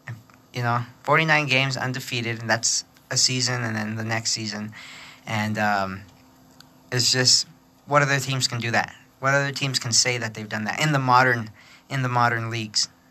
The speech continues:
None of 'em. Hell, Barcelona couldn't even do it. They were close to it last year, but they didn't. They ended up losing,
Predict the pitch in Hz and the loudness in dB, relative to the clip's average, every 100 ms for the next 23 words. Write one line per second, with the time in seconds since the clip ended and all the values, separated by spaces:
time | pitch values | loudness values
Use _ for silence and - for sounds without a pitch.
0 | _ 120 123 123 107 101 101 - _ _ | _ -6 -4 -2 -4 -6 -10 -18 _ _
1 | - - - - - - - 135 120 120 | -20 -20 -20 -20 -20 -8 2 4 6 4
2 | 113 120 135 143 127 113 104 101 104 95 | 2 0 -2 -2 -4 -6 -6 -10 -12 -12
3 | - 120 127 127 135 - - 120 101 120 | -10 -6 -4 -2 2 2 0 -2 4 4
4 | 147 - 110 113 110 110 123 107 - 113 | 4 0 -4 -12 -12 -10 -10 -12 -16 -12
5 | 117 117 113 - - _ _ - - 120 | -10 -10 -12 -14 -20 _ _ -20 -16 -8
6 | 127 131 127 117 | -2 0 0 -2